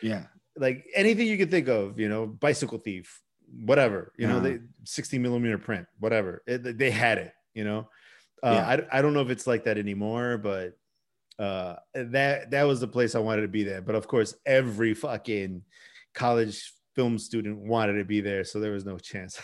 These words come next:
Speaker 2: <laughs> of me getting in
Speaker 1: No.
Speaker 2: there, you know?
Speaker 1: No.
Speaker 2: But, uh,
Speaker 1: No.
Speaker 2: but yeah, it was either Blockbuster <laughs> or Facets. That was the, yeah, my, uh,
Speaker 1: Yeah.
Speaker 2: my, my, um, my range of, or my hopes were,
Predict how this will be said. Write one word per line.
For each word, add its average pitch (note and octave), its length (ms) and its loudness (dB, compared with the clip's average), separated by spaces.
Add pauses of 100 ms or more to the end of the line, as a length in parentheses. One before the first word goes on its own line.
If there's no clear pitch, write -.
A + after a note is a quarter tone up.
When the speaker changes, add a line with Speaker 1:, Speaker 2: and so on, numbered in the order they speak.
(120)
Speaker 2:
<laughs> - 160 -4
of A#3+ 180 6
me A3 140 2
getting E3 300 2
in D#3 80 4
Speaker 1:
No. G#2+ 100 6
Speaker 2:
there, A2+ 300 2 (420)
you A#2+ 140 -2
know? A2 180 -2
Speaker 1:
No. F2+ 340 -4 (960)
Speaker 2:
But, G2+ 240 0
uh, G2 280 -2
Speaker 1:
No. B1 200 -14 (160)
Speaker 2:
but B2+ 120 4
yeah, A#2 240 4
it B2+ 140 0
was B2 220 2
either C3 200 2
Blockbuster C#3+ 760 2 (400)
<laughs> - 60 -4
or D3 520 2 (340)
Facets. C3+ 680 2
That B2+ 140 2
was A#2+ 280 0
the, A#2+ 280 -2
yeah, A2 360 -2
my, A2+ 240 -4
uh, G#2+ 260 -4 (100)
Speaker 1:
Yeah. E2+ 200 -6 (420)
Speaker 2:
my, A#2+ 220 -6
my, A#2+ 360 0
um, A2+ 300 0 (720)
my B2 180 -2
range A#2 480 0
of, G2+ 240 -2 (200)
or A2 240 0
my G#2+ 180 -4
hopes A2 300 2
were, G2 180 -12